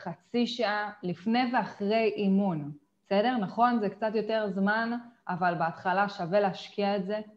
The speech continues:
זה שווה כל דקה, באמת. בזמן הזה תעשו הכנה כמו שצריך, תעשו סיכום כמו שצריך, תכתבו לכם שאלות לסופרוויזר, תשאלו אותו שאלות, תבינו מה המקומות שבהם אתם צריכים את העזרה שלו.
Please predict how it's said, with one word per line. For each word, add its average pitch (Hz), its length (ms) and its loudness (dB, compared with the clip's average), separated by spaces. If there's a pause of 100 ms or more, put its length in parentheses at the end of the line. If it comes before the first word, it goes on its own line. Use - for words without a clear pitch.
(120)
זה 165 140 -6
שווה 170 360 -2
כל 190 360 0 (240)
דקה, 180 340 -2 (220)
באמת. 165 500 -6 (720)
בזמן 185 560 0
הזה 247 260 0
תעשו - 320 -2
הכנה 190 480 -2
כמו 202 160 -4
שצריך, 185 500 -8
תעשו 156 260 -14
סיכום 180 440 -8
כמו 175 200 -6
שצריך, 170 440 -8 (560)
תכתבו 196 400 0
לכם 196 260 -2
שאלות 175 320 -4
לסופרוויזר, 160 920 -4 (540)
תשאלו 202 420 4
אותו 240 240 0
שאלות, 190 640 0 (220)
תבינו 220 480 2
מה 226 180 4
המקומות 220 420 2
שבהם 214 320 0
אתם 196 200 -2
צריכים 214 260 -4
את 214 80 -4
העזרה 190 480 0
שלו. 185 360 -2